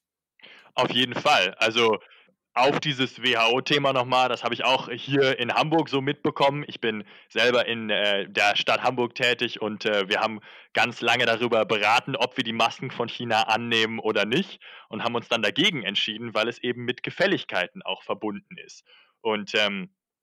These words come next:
da ist dieses Hashtag Taiwan can help eben schon eine sehr, äh, große Initiative, die auch so ein bisschen Softpower für Taiwan durchaus, äh, gebracht hat, wie ich das auch in meiner Zeit in Taiwan und von meinen Freunden von damals jetzt noch so mitbekommen habe. Aber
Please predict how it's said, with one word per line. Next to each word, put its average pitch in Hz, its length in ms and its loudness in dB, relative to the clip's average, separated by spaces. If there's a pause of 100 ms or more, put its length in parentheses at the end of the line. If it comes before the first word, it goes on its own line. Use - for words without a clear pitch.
(260)
da 107 240 2
ist 127 240 -4
dieses 117 320 -4
Hashtag 117 520 -2
Taiwan 110 520 0
can 110 160 -2
help 107 320 0
eben 110 180 -8
schon 117 220 -2
eine 101 220 -2
sehr, 104 360 2 (300)
äh, 101 180 2
große 120 380 0
Initiative, 120 720 -2
die 123 180 -2
auch 120 200 2
so 131 80 -2
ein 123 60 -8
bisschen 131 320 -4 (200)
Softpower 110 720 0
für 110 140 -6
Taiwan 101 480 0
durchaus, 110 480 -2 (260)
äh, 98 340 0
gebracht 113 520 -2
hat, 101 180 -4
wie 113 80 0
ich 107 80 -6
das 110 140 0
auch 110 140 0
in 107 100 -2
meiner 110 260 2
Zeit 107 260 -2
in 107 80 -14
Taiwan 101 440 0
und 95 80 -12
von 110 160 -2
meinen 104 180 0
Freunden 104 400 -2
von 101 180 -6
damals 92 380 -2
jetzt 92 200 -10 (280)
noch 110 180 -2
so 113 120 -6
mitbekommen 98 600 -4
habe. 85 320 0
Aber 101 280 2